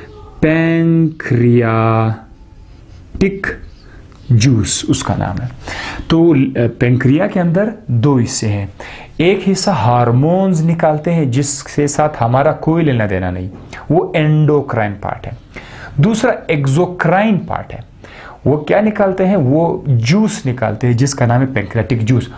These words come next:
और हम आपको बहुत जल्द pancreatic juice के बारे में बता देंगे। तो ये जो pancreatic juice है, ये इस pipe के जरिए, इस pipe के, इसका नाम क्या? Pancreatic duct, Pancreatic duct। ये इस pipe के जरिए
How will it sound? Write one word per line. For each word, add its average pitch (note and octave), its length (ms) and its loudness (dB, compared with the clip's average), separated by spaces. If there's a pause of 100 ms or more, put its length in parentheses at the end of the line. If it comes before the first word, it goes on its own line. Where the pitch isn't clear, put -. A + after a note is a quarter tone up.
(180)
और B2+ 140 4
हम E3 220 2
आपको E3 220 -2
बहुत B2+ 280 0
जल्द C#3 220 0
pancreatic A2+ 540 -4
juice C#3 240 -2
के - 120 -2
बारे G#2+ 220 0
में C#3+ 140 2
बता A2 260 2
देंगे। F#2+ 300 -4 (880)
तो F#3 100 4
ये F3 220 4
जो A#3+ 80 0
pancreatic F3 560 0
juice D3+ 480 0
है, D#3 120 2
ये C#3+ 160 2
इस - 260 -2
pipe E3+ 420 0
के - 140 -2
जरिए, A#2+ 300 2
इस A#2+ 280 0
pipe D3 380 0
के, C3 180 0
इसका D3 280 -2
नाम D#3+ 200 0
क्या? G3 220 -2
Pancreatic B2+ 800 0
duct, B2 520 -2 (380)
Pancreatic B2 840 0 (680)
duct। B2 420 0 (400)
ये D3+ 80 4
इस F#3+ 260 0
pipe F3+ 420 0
के D3 120 4
जरिए B2 680 2